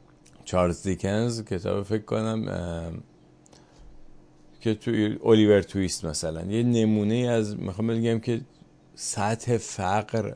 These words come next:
و بدبختی مردم توی مثلاً سالهای هزار و نهصد و اینا چجوری بود، در صورتی که هزار،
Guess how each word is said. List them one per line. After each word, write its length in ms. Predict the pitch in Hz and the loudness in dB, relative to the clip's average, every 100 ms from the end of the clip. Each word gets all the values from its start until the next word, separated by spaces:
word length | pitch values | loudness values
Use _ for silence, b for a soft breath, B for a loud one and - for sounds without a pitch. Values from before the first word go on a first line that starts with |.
| - | -6
و 140 | 95 | -6
بدبختی 680 | 90 90 85 85 80 - 110 | -2 -2 -2 -4 -6 -4 -2
مردم 460 | 101 87 85 101 101 | 0 -2 -4 -4 -4
توی 160 | 110 | -4
مثلاً 460 | 92 87 - 92 90 | -2 -4 -4 -4 -4
سالهای 460 | - 92 87 90 | -2 -2 -2 -2
هزار 280 | 90 90 92 | -2 -2 -4
و 40 | 92 | -4
نهصد 500 | 92 87 101 92 95 | -6 -6 -4 -4 -4
و 20 | |
اینا 240 | 92 110 | -4 -4
چجوری 360 | 110 117 98 117 | -2 -2 0 0
بود، 220 | 127 127 B B - | -2 -4 B B 4
در 180 | 123 117 | 6 6
صورتی 380 | 131 127 127 | 4 2 2
که 240 | 135 135 - b b b b b b _ _ _ _ _ _ _ _ _ _ - | 0 0 0 b b b b b b _ _ _ _ _ _ _ _ _ _ 0
هزار، 640 | 110 110 110 110 110 107 | 4 6 6 6 6 2